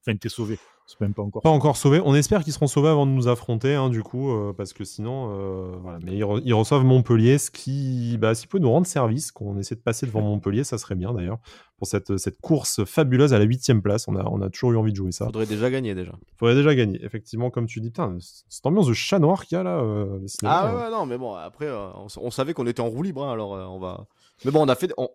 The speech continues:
Speaker 3: on, on, on tease un peu les, euh, les paris Betclic, mais on a été un minimum optimiste quand même.
Speaker 2: Ouais, c'est vrai. Mais en même temps, je pense que c'est
Speaker 1: Oui,
Speaker 2: notre
Speaker 1: oui,
Speaker 2: bouée
Speaker 1: bien sûr.
Speaker 2: de, c'est notre bouée de sauvetage.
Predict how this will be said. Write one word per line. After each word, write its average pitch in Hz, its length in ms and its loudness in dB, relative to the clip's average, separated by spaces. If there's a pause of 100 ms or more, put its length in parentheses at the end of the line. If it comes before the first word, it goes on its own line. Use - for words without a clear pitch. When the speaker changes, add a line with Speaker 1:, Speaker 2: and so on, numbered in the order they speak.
(120)
Speaker 3:
on, 107 440 -4
on, 110 180 -8
on 135 120 -2
tease 135 300 -8
un 139 80 -2
peu 143 140 -6
les, 107 200 -4
euh, 92 240 -6
les 101 120 -6
paris 107 260 -2
Betclic, 117 480 -8
mais 104 180 0
on 127 140 0
a 98 60 0
été 101 180 -4
un 135 60 -2
minimum 110 320 -4
optimiste 120 460 -6
quand - 140 -10
même. 117 80 -4
Speaker 2:
Ouais, 107 160 -4
c'est - 160 -12
vrai. 101 140 -6
Mais 101 100 -6
en 107 60 2
même 117 80 -2
temps, 147 100 0
je 135 80 -6
pense 139 160 -4
que - 60 -8
c'est 208 80 -2
Speaker 1:
Oui, 139 60 2
Speaker 2:
notre 117 100 0
Speaker 1:
oui, 110 60 -2
Speaker 2:
bouée 123 240 6
Speaker 1:
bien 120 80 4
sûr. 113 60 4
Speaker 2:
de, 110 40 2
c'est 117 120 -2
notre 113 100 0
bouée 117 160 0
de 113 40 -6
sauvetage. 156 440 0